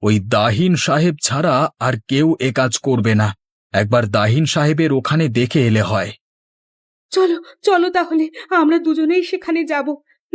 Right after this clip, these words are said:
Speaker 2: যদি দাহিন সাহেব আমাদের গরুটাকে চুরি করেন,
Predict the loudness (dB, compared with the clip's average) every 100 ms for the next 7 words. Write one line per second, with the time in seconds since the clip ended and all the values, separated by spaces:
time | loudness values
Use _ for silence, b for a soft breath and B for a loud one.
0 | 0 0 -2 -2 -2 -2 -2 -2 -2 -2
1 | B B 0 2 2 -2 -6 -8 -6 -6
2 | -6 -6 -6 -4 0 0 0